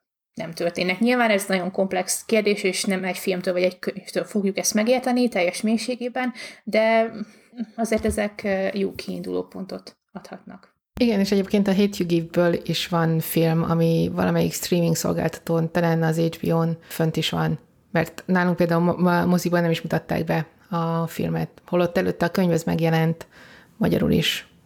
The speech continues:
Speaker 2: és a film, film valahogy nem jutott el a mozikba.
Speaker 1: Illetve, hogyha már a Hate You Give-et említetted, akkor én is felírtam, ö, egy, vagyis ugye két, ö, szintén young adult, ö, regényt, amelyek viszont sokkal könnyedebbek és szórakoztatóbbak, tehát hogy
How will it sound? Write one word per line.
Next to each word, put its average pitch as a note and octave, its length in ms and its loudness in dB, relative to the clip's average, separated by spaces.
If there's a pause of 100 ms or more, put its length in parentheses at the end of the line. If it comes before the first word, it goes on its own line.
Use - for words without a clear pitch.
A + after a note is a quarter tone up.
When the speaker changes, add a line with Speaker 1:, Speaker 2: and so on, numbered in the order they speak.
(340)
Speaker 2:
és - 140 -10
a F#3+ 60 -2
film, E3+ 380 0
film E3+ 200 0
valahogy E3+ 240 2
nem E3 140 2
jutott E3 280 0
el E3+ 80 4
a E3+ 40 2
mozikba. E3 520 0 (280)
Speaker 1:
Illetve, A#3 380 -2
hogyha A#3 220 -2
már A3+ 160 2
a A3+ 80 2
Hate C4+ 240 -2
You A#3+ 100 -4
Give-et G3 320 -6
említetted, G#3+ 580 -4
akkor G#3+ 440 0 (280)
én A#3+ 140 2
is A3+ 160 0
felírtam, G3 720 0
ö, F#3+ 180 -2 (140)
egy, G#3 380 0
vagyis G#3 300 0
ugye G3+ 100 -2
két, G3+ 440 -2
ö, F#3 240 2 (320)
szintén G#3+ 380 2
young G3+ 260 2
adult, F#3+ 500 -4
ö, F#3 340 2 (160)
regényt, G#3 540 -2
amelyek A#3 460 2
viszont G#3+ 280 -2
sokkal G3 720 -2 (380)
könnyedebbek F#3 680 0
és F#3+ 260 0
szórakoztatóbbak, F#3+ 920 -2
tehát F#3 220 0
hogy F#3 280 -2